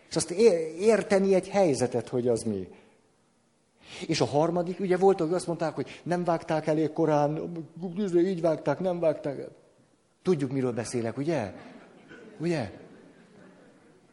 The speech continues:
Oké? Tehát, hogy történt-e megfelelő helyzetfölismerés?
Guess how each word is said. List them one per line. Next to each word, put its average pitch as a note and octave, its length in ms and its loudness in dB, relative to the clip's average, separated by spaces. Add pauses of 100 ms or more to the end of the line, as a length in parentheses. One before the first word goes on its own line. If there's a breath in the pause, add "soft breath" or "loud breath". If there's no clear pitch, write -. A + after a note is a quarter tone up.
(260)
Oké? G#3+ 380 -2 (840)
Tehát, C3 260 -6
hogy A2 180 -6 (640)
történt-e G3 500 -2
megfelelő D#3+ 540 -4
helyzetfölismerés? G#2+ 1400 -6